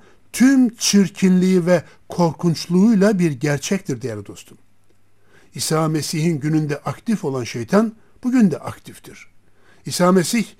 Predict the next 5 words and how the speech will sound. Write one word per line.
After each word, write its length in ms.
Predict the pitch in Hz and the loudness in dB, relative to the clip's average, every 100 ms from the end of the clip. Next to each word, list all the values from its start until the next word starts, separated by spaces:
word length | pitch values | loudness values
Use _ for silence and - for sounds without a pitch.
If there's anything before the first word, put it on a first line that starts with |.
| - - | -20 -2
bir 100 | 175 | 2
insanın 500 | 180 151 165 175 160 - | 2 0 0 0 0 -6
içinden 560 | - 160 147 180 135 - _ | -4 -2 2 0 0 -8 _
cin 260 | - 214 214 | 0 2 2
çıkardı. 460 | - 117 101 - | 0 -10 -16 -18